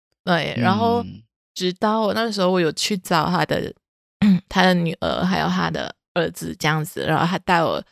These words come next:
Speaker 1: 带我去，去拜他，然后，哇，那感觉，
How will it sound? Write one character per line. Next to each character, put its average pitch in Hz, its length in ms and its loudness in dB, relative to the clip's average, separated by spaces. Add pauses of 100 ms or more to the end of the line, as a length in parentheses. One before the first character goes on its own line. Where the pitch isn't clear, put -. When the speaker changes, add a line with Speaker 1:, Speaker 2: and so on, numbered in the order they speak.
(400)
Speaker 1:
带 196 140 2
我 165 120 0
去， 185 480 0 (520)
去 185 160 -4
拜 175 340 0
他， 123 420 -4 (220)
然 160 180 2
后， 180 200 2 (800)
哇， 208 420 2
那 214 300 4
感 185 360 0
觉， 160 380 2